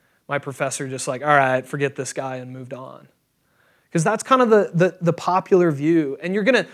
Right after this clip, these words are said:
you're gonna hear kind of this argument, right? Like, "Look, that book's two thousand years old, it's been changed, it's unreliable." And some of you are gonna struggle with that because that sounds like an okay argument, but it's actually just completely not true.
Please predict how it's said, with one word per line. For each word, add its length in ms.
you're 120
gonna 100
hear 400
kind 180
of 140
this 200
argument, 440
right? 180
Like, 220
"Look, 340
that 240
book's 260
two 160
thousand 400
years 240
old, 460
it's 160
been 160
changed, 760
it's 160
unreliable." 1000
And 140
some 220
of 100
you 100
are 40
gonna 160
struggle 400
with 180
that 180
because 220
that 160
sounds 460
like 340
an 160
okay 460
argument, 480
but 80
it's 100
actually 320
just 140
completely 500
not 220
true. 340